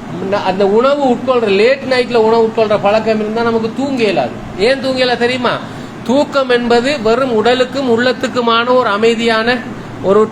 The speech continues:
ரெஸ்ட். நீங்க உணவு உண்டு உண்டீங்கடா, உட்கொண்டுட்டீங்கன்னா என்ன நடக்கும்? இரவுக்கு பன்னெண்டு மணி உணவு உண்டு சமை-,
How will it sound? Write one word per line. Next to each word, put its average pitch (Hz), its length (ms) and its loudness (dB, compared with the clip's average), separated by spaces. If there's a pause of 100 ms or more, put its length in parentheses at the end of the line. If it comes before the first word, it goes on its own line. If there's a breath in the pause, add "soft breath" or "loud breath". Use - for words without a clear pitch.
(140)
ரெஸ்ட். - 460 -2 (840)
நீங்க 226 240 2
உணவு 285 340 4
உண்டு 262 280 0
உண்டீங்கடா, 180 500 0
உட்கொண்டுட்டீங்கன்னா 220 480 -2
என்ன 175 240 0
நடக்கும்? 165 560 -2 (360)
இரவுக்கு 214 480 0
பன்னெண்டு 233 340 2
மணி 202 180 2
உணவு 220 360 2
உண்டு 240 180 0
சமை-, 233 400 0